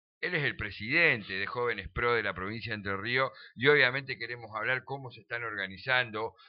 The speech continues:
hay un escenario electoral, cómo están laburando y cómo se proyectan de acá adelante, ¿no?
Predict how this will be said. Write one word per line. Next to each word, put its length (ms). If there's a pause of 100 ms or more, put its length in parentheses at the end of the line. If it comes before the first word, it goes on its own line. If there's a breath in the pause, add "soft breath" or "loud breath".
hay 280
un 120
escenario 460
electoral, 720
cómo 280
están 260
laburando 720 (260 loud breath)
y 160
cómo 300
se 160
proyectan 560
de 80
acá 300
adelante, 640
¿no? 240